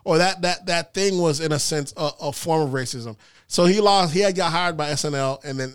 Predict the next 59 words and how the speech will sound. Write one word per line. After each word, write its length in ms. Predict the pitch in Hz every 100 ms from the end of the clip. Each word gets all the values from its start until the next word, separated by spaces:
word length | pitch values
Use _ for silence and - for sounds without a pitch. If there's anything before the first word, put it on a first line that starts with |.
| -
S 200 | 147 151
N 120 | 147
L 280 | 139 131 - - - _
was 200 | 151 143
trying 220 | - 160 147
to 80 |
stand 300 | 139 165 151
by 180 | 147 139
him, 60 | 135
and 100 | 131
more 140 | 147
people 180 | 160 151
did 140 | 139 135
more 180 | 143
digging. 360 | 143 139 131 127
They 80 | 131
found, 240 | 151 139
like, 120 | 123
two 140 | 113 139
different 300 | 127 135 117
occasions. 360 | 131 120 117 - _ -
So 120 | -
they 140 | 151 151
fired 340 | 180 196 185
him 80 | 143
after 240 | 123 - 110
that. 140 | 101 _ _ _ _
You 60 | _
know 140 | _ _ _ _ _ _
what 80 | 131
I'm 40 | 131
saying? 340 | 151 147 156 -
On 160 | 147
S 200 | 147 139
N 80 | 147
L, 100 | 143
before 220 | 139 151
he 60 | 151
even 120 | 139
got 140 | 143 139
the 80 | 131
debut. 480 | 135 131 135 135 - _ _ _
Some 200 | - 165
people, 160 | 160 160
you 100 | 160
got 160 | 165 160
comedians 400 | 151 151 151 160
saying, 220 | 147 143
"Nah, 180 | 143 143
it's 100 | -
kinda 240 | 147 131
messed 360 | 131 135 - 143
up. 120 | 127
It's 120 | 127
this 120 | 120 -
P 160 | 151
C 140 | 117 127
culture 320 | 143 123 139
overreacting." 640 | 120 123 123 123 127 123